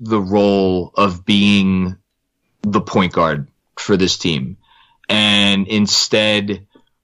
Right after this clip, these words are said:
you know, looked to prove himself more, you know, where the box score is concerned. Um, and look, like, Dennis Smith Junior, he, you know, he could, he could fill up a box score, like, in a, a number of ways.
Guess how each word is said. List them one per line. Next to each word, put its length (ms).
you 140
know, 400
looked 540
to 440
prove 340
himself 560
more, 720
you 100
know, 180
where 180
the 80
box 260
score 200
is 100
concerned. 500
Um, 380
and 180
look, 180
like, 200
Dennis 240
Smith 140
Junior, 320
he, 200
you 140
know, 200
he 160
could, 360
he 160
could 220
fill 220
up 100
a 60
box 240
score, 500
like, 280
in 200
a, 100
a 80
number 300
of 80
ways. 440